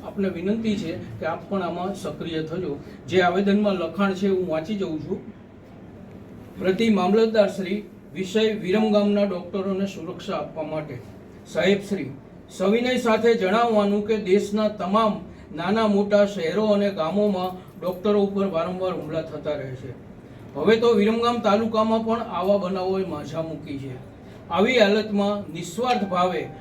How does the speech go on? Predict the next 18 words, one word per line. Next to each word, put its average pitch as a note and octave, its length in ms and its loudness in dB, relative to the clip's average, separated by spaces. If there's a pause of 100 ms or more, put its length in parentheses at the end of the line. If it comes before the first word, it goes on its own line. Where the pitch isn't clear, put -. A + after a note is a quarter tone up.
(200)
રાત G#3 380 2
અને A3+ 220 2
દિવસ G3+ 460 0 (240)
દર્દીઓની A#3 600 2
સેવા G#3 360 2
કરતા G#3+ 320 0
ડૉક્ટરોમાં G#3 760 2
પણ G#3 240 0 (380)
ભય G#3 240 4
અને G3+ 280 2
ડરનું F#3 420 -2
વાતાવરણ F3 420 -2
ઊભું D3+ 280 -10
થયું C#3+ 260 -6
છે. B2+ 100 -12 (400)
વારંવાર B3+ 540 2
રજૂઆત A3 520 2
છતાં G3+ 260 0